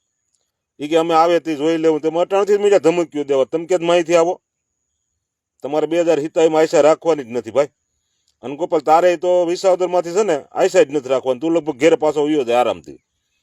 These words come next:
તું જો આમ લડીને બતાય તો તને ખબર પડે કે વિસાવદરમાં છૂટા છો કે નથી છૂટાતો. કારણ કે તું ડાયરીઓ લઈને નીકળ્યો તો રમાડવાની, બધાને નામ, બધાને આખા ગામ, તા-, તા-, તાલુકા, તાલુકા જઈને, ગામડે, ગામડે જઈને નામ લખાતે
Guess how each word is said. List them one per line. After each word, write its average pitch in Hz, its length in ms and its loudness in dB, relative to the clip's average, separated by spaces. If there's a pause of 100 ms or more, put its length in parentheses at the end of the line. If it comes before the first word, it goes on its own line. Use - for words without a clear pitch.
(260)
તું 120 200 -6
જો 143 180 4
આમ 131 100 -6
લડીને 151 280 2
બતાય 170 300 2
તો 139 140 0
તને 151 120 -4
ખબર 170 280 0
પડે 160 240 2 (720)
કે 123 80 -6
વિસાવદરમાં 139 520 -4
છૂટા 139 300 -4
છો 113 120 -4
કે 104 80 -12
નથી 120 140 -4
છૂટાતો. 92 440 -6 (580)
કારણ 156 160 -2
કે 160 120 0
તું 156 180 0
ડાયરીઓ 165 400 4
લઈને 160 180 2
નીકળ્યો 160 280 0
તો 135 440 -4
રમાડવાની, 135 500 2
બધાને 139 280 -2
નામ, 143 160 -2
બધાને 151 320 0
આખા 151 120 -4
ગામ, 127 340 -10
તા-, 123 220 -6
તા-, 131 160 -4
તાલુકા, 151 380 -2
તાલુકા 160 360 0
જઈને, 165 200 0
ગામડે, 147 320 0
ગામડે 151 280 0
જઈને 139 140 -2
નામ 127 220 0
લખાતે 101 440 -10